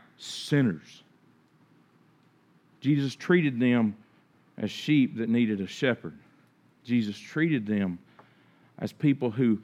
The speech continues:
had legitimate questions and concerns, and he knew that he was the answer. So what's your attitude today? What's your attitude toward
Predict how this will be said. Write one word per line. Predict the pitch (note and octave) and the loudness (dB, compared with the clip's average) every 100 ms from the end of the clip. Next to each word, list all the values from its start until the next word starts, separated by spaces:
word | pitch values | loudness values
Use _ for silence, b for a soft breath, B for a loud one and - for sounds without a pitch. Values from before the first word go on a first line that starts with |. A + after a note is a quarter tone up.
| b | b
had | - C3+ | -4 -2
legitimate | B2 G#2+ G2+ D3+ E3 D#3+ | 0 -2 2 2 4 0
questions | D#3+ D3 C3+ C3 B2 G#2+ | 0 0 2 0 -4 -2
and | A2+ G2+ | -4 -2
concerns, | G#2+ - B2+ A#2+ G2+ F#2 - b b b | -4 -4 -2 0 0 -4 -10 b b b
and | G#2+ G2+ | -6 -4
he | B2+ B2+ | 0 2
knew | A#2+ A2 | 4 2
that | G2 | -2
he | - B2 | -2 0
was | A#2 G2+ F2 | 0 0 -2
the | F#2+ | -2
answer. | F#2 F2 - - _ _ _ _ _ _ _ _ _ _ _ _ _ _ _ _ _ _ | -2 -6 -16 -20 _ _ _ _ _ _ _ _ _ _ _ _ _ _ _ _ _ _
So | - | -4
what's | B2 E3 - | -2 0 -2
your | D3 | -2
attitude | D3+ D3 - F2+ - | 0 -2 -6 -10 -10
today? | D2 - _ _ _ _ _ _ _ _ _ _ _ _ _ | -16 -18 _ _ _ _ _ _ _ _ _ _ _ _ _
What's | D3 C#3+ | -4 0
your | C#3 | 2
attitude | C3+ C#3 A#2+ - G#2+ F#2+ | 2 0 -2 0 0 0
toward | C3 A2 G2 F2 | -2 0 0 -2